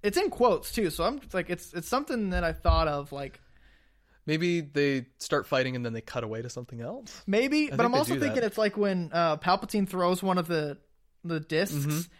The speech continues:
Speaker 1: and it, like, stops
Speaker 2: Mm-hmm.
Speaker 1: and he's, like, laughing and he's like, "Wait a minute." Like,
Speaker 2: Nah.
Speaker 1: uh, I, th-, I
Speaker 2: I
Speaker 1: think
Speaker 2: do
Speaker 1: it's
Speaker 2: like
Speaker 1: kinda
Speaker 2: that.
Speaker 1: funny.
Speaker 2: I do
Speaker 1: Yeah.
Speaker 2: like that. Well, I did like that moment when I was ten.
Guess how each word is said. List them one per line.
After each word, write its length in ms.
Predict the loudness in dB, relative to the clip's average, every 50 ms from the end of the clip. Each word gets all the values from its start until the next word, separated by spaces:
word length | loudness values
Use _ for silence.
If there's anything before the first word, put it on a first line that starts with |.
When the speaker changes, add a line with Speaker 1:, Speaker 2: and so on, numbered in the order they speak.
| -10 -6 -2
Speaker 1:
and 120 | -2 -2
it, 60 | 0
like, 160 | -2 -2 -2
stops 800 | -4 -10 -10 -4 0 2 4 4 4 2 0 -4 -14 -16 -16 -18 _ _ -6
Speaker 2:
Mm-hmm. 220 | -4 -4 -4 -4 0
Speaker 1:
and 100 | 0 2
he's, 100 | 2 2
like, 140 | 0 0 2
laughing 420 | 4 4 4 4 4 2 -2 -2
and 80 | 0 -2
he's 140 | -2 -4 -4
like, 220 | -6 -8 -8 -10 -16 -18 -18 -16 -10 -6
"Wait 360 | -2 0 2 4 4 4 4
a 40 | 2
minute." 360 | 0 0 -2 -2 -2 -4 -6 _
Like, 240 | -4 -2 -2 0 2
Speaker 2:
Nah. 360 | 2 4 4 4 4 2 0 -2 -6 _ _ _ -2
Speaker 1:
uh, 140 | -2 -2 -2 -2
I, 100 | -2 -2
th-, 140 | -2 0 0
I 200 | 0 0 2 4
Speaker 2:
I 0 | 4
Speaker 1:
think 100 | 4 4
Speaker 2:
do 60 | 4
Speaker 1:
it's 80 | 4
Speaker 2:
like 60 | 4 4
Speaker 1:
kinda 60 | 2 2
Speaker 2:
that. 80 | 0
Speaker 1:
funny. 260 | 0 0 2 0 0
Speaker 2:
I 80 | 0 0
do 140 | 0 0 0
Speaker 1:
Yeah. 80 | 0
Speaker 2:
like 140 | 0 0 -2
that. 140 | -4 -4 0
Well, 120 | 2 2 2
I 80 | 2
did 140 | 2 0 0 0
like 160 | 0 0 0
that 100 | -2 -4
moment 320 | -4 -4 -4 -4 -6 -6 -6
when 100 | -6 -6
I 40 |
was 140 | -6 -8 -8
ten. 340 | -6 -4 -4 -4 -4 -6